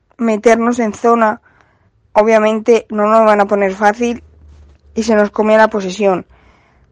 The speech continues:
También es verdad, tiramos muchas veces, tuvimos muchas oportunidades de tiro, pero sí que es verdad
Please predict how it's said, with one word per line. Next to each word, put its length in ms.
También 300
es 80
verdad, 260
tiramos 440
muchas 360
veces, 340
tuvimos 260
muchas 340
oportunidades 600
de 100
tiro, 380
pero 220
sí 120
que 100
es 60
verdad 420